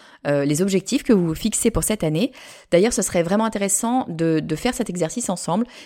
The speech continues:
Je mettrai un post sur LinkedIn à ce sujet, je laisserai mes objectifs pour mon activité. Laissez en commentaire les vôtres, ça pourra nous donner des idées, histoire d'être un peu plus créatif qu'une simple croissance de chiffre d'affaires pour une fois.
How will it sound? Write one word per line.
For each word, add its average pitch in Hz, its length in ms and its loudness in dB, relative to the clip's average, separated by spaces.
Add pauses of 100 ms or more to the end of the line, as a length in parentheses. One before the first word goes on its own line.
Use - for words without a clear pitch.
Je 185 80 -4
mettrai 185 240 0
un 226 80 4
post 208 480 2
sur 180 120 -2
LinkedIn 175 400 -2
à 170 80 -2
ce - 140 -2
sujet, 175 300 0
je 214 80 -4
laisserai 156 360 0 (200)
mes 233 280 8
objectifs 190 540 -2
pour 151 140 -6
mon 175 120 -4
activité. 160 600 -4 (340)
Laissez 233 300 4
en 226 80 2
commentaire 196 460 0
les 175 100 0
vôtres, 196 320 -2 (220)
ça - 160 -2
pourra 196 260 -2
nous 220 140 2
donner 214 220 2
des 196 220 0
idées, 196 300 4
histoire 196 300 -2
d'être 170 240 2
un 175 40 0
peu 175 120 -2
plus 208 160 -4
créatif - 580 -2
qu'une 165 220 -8
simple 196 340 -2
croissance 190 400 -4
de 185 80 -4
chiffre 175 220 -6
d'affaires 180 380 -2 (300)
pour 240 200 -2
une - 100 -4
fois. - 460 -8